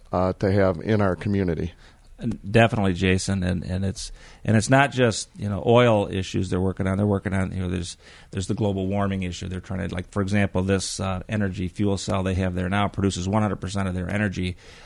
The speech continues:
Speaker 2: uh, and they're actually able to sell some back to con-, to consumers, um, and with zero emissions. I mean, we all know that the coal producing,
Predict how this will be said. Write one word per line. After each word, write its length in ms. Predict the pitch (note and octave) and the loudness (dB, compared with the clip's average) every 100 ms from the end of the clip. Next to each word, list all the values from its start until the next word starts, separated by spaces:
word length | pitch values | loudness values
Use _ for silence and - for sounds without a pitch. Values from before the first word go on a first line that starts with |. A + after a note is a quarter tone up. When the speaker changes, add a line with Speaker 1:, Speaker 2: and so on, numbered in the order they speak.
| - - | -16 -4
Speaker 2:
uh, 140 | F#2+ | 0
and 80 | F2+ | 2
they're 120 | F#2+ | 4
actually 340 | G#2+ A2+ G2 G2 | 4 2 0 0
able 220 | F#2+ F2+ | 0 -2
to 100 | F#2 | -4
sell 500 | - F#2+ F#2 F2+ - | -2 0 0 -2 -8
some 260 | - G2 F#2 | -8 -4 0
back 440 | G2 G2+ F#2+ - - | 0 0 -2 -10 -8
to 160 | F#2 | -8
con-, 180 | - - - | -6 -10 -8
to 120 | G2+ | -8
consumers, 640 | F#2+ F2 F#2+ F#2 F2+ G2+ - - - - - | -6 -6 -6 -6 -6 -8 -14 -20 -20 -20 -10
um, 420 | - F#2 F2 E2 - - _ - _ - _ _ - | -4 -2 -2 -4 -10 -20 _ -20 _ -20 _ _ -4
and 140 | B2+ - | -4 0
with 180 | G2+ F#2 | 0 2
zero 340 | G2+ B2 G#2 | 4 6 6
emissions. 600 | F#2+ G2+ - - - - - | 2 0 -4 -10 -14 -18 -16
I 40 | - | -12
mean, 460 | G2+ G#2 - F#2+ F2+ | -10 -10 -10 -8 -2
we 140 | G#2 | 0
all 100 | G2+ | 2
know 180 | G2+ F#2+ | 2 0
that 140 | E2+ | -2
the 80 | F#2+ | -8
coal 280 | - G#2 F#2+ | 0 2 2
producing, 600 | - G2 G2 - F#2+ | 0 0 0 -2 -4